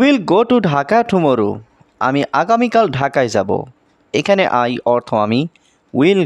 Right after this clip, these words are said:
go অর্থ যাব, to Dhaka অর্থ ঢাকায়, tomorrow অর্থ আগামীকাল। I will go to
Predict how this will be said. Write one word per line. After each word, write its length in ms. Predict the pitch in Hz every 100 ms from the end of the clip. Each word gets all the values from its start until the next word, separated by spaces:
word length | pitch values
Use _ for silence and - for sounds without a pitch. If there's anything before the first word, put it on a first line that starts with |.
| 135
go 120 | 139 123 - _ - 117
অর্থ 140 | - 127 110
যাব, 180 | 107 113 139 - _ _ _ _ -
to 80 | 170 156
Dhaka 320 | 170 151 104 104 - _ - 120
অর্থ 120 | 127 143
ঢাকায়, 380 | 143 147 113 104 107 _ _ _ _ _ -
tomorrow 460 | 156 180 165 123 131 _ _ _ -
অর্থ 140 | 120 - 123
আগামীকাল। 440 | 120 120 110 98 95 98 _ _ -
I 20 | 139 208
will 180 | 285 226
go 60 | 233
to 60 | 240